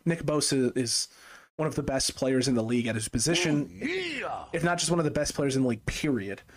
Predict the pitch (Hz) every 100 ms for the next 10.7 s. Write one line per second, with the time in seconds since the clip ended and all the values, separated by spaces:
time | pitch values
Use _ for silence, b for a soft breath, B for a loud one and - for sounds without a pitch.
0 | B B - 135 127 - 151 165 160 156
1 | 147 139 147 139 131 - 151 135 151 135
2 | - - 143 156 160 175 165 147 165 151
3 | 143 160 170 - 170 160 143 135 - B
4 | B B 151 143 156 165 147 156 160 165
5 | 156 156 156 143 143 156 160 139 147 147
6 | 143 143 165 175 156 131 139 151 151 B
7 | B - 139 143 147 - 143 151 - -
8 | 143 - 170 151 143 143 147 143 143 147
9 | 143 139 135 131 131 143 139 139 139 165
10 | 208 160 - 139 143 143 107